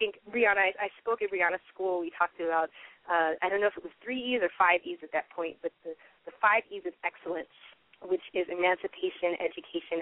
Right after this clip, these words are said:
earnestness, expression, and excellence. And, uh, for me, those, those, those five E's are the, are the driving point of my life, you know, emancipating yourself, freeing yourself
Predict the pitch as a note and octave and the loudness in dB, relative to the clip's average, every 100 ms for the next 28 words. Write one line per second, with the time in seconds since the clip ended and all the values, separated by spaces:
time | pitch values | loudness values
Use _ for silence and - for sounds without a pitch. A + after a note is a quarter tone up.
0 | E3+ E3+ E3 - F3 - - - F#3 - | 0 0 0 -2 -2 -6 -18 -8 -6 -2
1 | F3 E3 E3 - - - _ _ G#3+ - | 0 0 0 -8 -16 -20 _ _ 2 2
2 | - - - - - - - - - _ | -2 -14 -10 -10 -12 -20 -20 -20 -20 _
3 | F3+ E3+ E3+ E3+ E3 E3 _ - G#3 G3+ | -4 -2 2 2 2 -2 _ 0 2 4
4 | G3+ A#3 B3+ A#3 - G#3 C4+ - G#3 A3 | 2 0 2 0 2 2 2 -4 0 2
5 | A3+ - - A3 - F#3 G#3 - A3 B3+ | 2 0 -8 -4 2 2 2 -4 -8 -4
6 | G3 F3+ F3 F3 F3 F3 F#3+ F3+ - E3+ | 0 0 0 -2 2 2 2 -2 -6 -6
7 | D#3 D#3+ D#3+ F3+ F3+ - E3+ E3 D#3 - | -6 -4 -2 -2 -6 -14 -8 -2 -2 -4
8 | - - F#3 F#3+ G#3 - G3+ F#3 F3+ - | -16 -12 0 2 2 -2 -4 -2 -4 -6
9 | - F3+ F3 - - - - A#3 A3+ F#3+ | -2 0 -2 -6 -20 -20 -6 2 2 2
10 | F3 E3 E3+ E3 | -2 -4 -4 -4